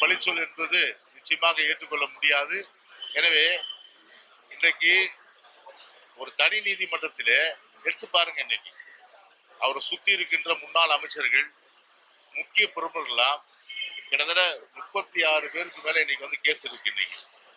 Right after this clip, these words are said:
எல்லாம் ஊழல் வழக்கு. அப்போ இது எப்படி இருக்கு? தன் மேலே, தன் மேலே குற்றத்தை வைத்துக் கொண்டு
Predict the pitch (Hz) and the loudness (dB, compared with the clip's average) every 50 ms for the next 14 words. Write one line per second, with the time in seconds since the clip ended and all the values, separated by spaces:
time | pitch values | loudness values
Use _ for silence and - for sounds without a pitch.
0 | - - - 131 147 139 - - _ - 165 175 165 147 139 135 135 131 - - | -16 -8 -4 0 0 0 0 -2 _ -8 -2 -2 0 0 0 0 -2 0 2 4
1 | - - - - - - - - - - - - 1077 1077 - - 1077 - - - | 6 6 6 4 4 4 6 6 6 6 6 6 6 6 4 4 0 -2 -4 -8
2 | - - - - 147 - - 135 120 127 147 165 151 - - - - _ _ _ | -10 -12 -8 -4 -4 -4 -2 0 2 2 2 2 0 -6 -14 -20 -20 _ _ _
3 | - - - _ _ - 156 160 165 170 165 - 185 170 156 - 135 110 - - | -20 -20 -20 _ _ -2 4 4 4 4 4 2 0 0 -2 -6 -8 -10 -10 -14
4 | - - - - - - _ _ _ - _ _ _ _ _ - - 117 127 139 | -18 -20 -20 -20 -20 -20 _ _ _ -20 _ _ _ _ _ -10 -4 -2 -2 -2
5 | - 170 175 175 185 190 196 190 - - 156 156 - - 175 175 185 - - 165 | -2 -2 0 2 2 2 0 -2 -2 -2 -2 0 2 2 0 0 0 -4 -8 -14
6 | - 160 160 - 165 160 156 151 - 202 - 147 151 147 160 151 | -20 -16 -8 -4 0 0 0 0 -2 -6 -4 -4 -2 2 2 2